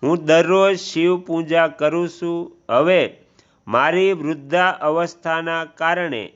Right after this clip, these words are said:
આ નિયમ જાળવવો કઠિન થઈ ગયો છે. એટલે મારી જગ્યાએ હવે તું દરરોજ શિવ પૂજા કર." કુંવરે તે વાત કબૂલ કરી.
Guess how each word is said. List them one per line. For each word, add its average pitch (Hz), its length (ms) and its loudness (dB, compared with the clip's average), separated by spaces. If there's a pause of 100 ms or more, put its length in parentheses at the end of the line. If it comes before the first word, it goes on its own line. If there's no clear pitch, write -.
(220)
આ 165 200 0
નિયમ 170 580 -4
જાળવવો 160 680 0
કઠિન 156 680 -10
થઈ 156 400 -8
ગયો 160 400 -4
છે. 107 340 -18 (320)
એટલે 143 540 -6 (380)
મારી 175 440 2
જગ્યાએ 180 720 -2
હવે 156 440 -2
તું 165 340 -10
દરરોજ 156 580 -4
શિવ 156 420 -10
પૂજા 123 520 -10
કર." 131 340 -6 (680)
કુંવરે 170 600 2
તે 170 340 0
વાત 160 480 0
કબૂલ 170 400 0
કરી. 110 440 -10